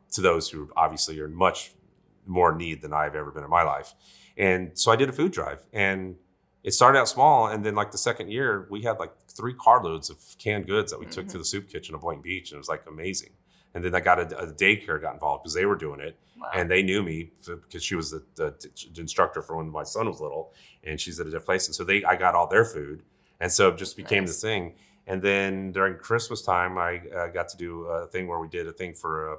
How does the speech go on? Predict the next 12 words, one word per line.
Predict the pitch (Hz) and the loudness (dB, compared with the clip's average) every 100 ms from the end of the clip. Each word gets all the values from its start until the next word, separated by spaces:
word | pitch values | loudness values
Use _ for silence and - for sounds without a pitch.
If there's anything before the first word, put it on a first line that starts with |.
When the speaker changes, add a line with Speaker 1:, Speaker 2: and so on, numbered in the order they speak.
| - | -10
Speaker 1:
a, | 76 71 - _ _ _ - 76 | -12 -12 -16 _ _ _ -8 -6
a | 71 | -6
pedi-, | - 110 95 - | -6 -6 -6 -8
pediatric | 98 92 87 - 82 - | -2 2 2 0 -12 -10
oncology | 80 - 90 80 78 | -10 2 2 2 -8
support | 92 - 101 | -14 -2 -2
team, | - 80 | -2 -12
which | 73 | -12
is | 76 - | -14 -14
Children | - 90 76 | -6 -4 -2
Fighting | 85 76 | -6 -6
Cancer, | 113 127 131 73 73 | -6 -6 -6 -8 -12